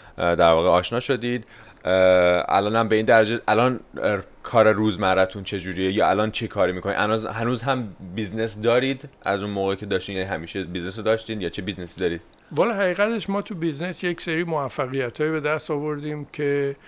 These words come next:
Speaker 2: احتیاج به کار کردن مثل قبل نیست که آدم بیست و چهار ساعت فکر کار داشته باشه.
Speaker 1: درست.
Speaker 2: ما توی چند تا ملک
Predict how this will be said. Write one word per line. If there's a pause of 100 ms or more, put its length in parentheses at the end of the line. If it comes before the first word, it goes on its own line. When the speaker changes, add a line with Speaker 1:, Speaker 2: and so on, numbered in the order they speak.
(300)
Speaker 2:
احتیاج
به
کار
کردن
مثل (120)
قبل
نیست
که
آدم (100)
بیست
و
چهار
ساعت (340)
فکر
کار
داشته
باشه.
Speaker 1:
درست.
Speaker 2:
ما
توی
چند
تا
ملک